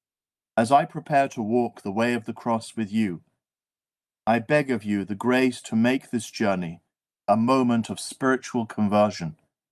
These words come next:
I bring with me all the intentions in my heart this day.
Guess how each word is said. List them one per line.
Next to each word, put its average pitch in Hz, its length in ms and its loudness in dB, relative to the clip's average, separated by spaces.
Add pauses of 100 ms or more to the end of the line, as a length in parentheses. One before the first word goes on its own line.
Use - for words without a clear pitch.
(840)
I 113 100 6
bring 143 320 2
with 139 220 2
me 131 220 4
all 143 400 4
the 135 140 2
intentions 123 800 2
in 110 100 2
my 107 200 4
heart 107 340 0
this 101 220 -6
day. 87 320 -6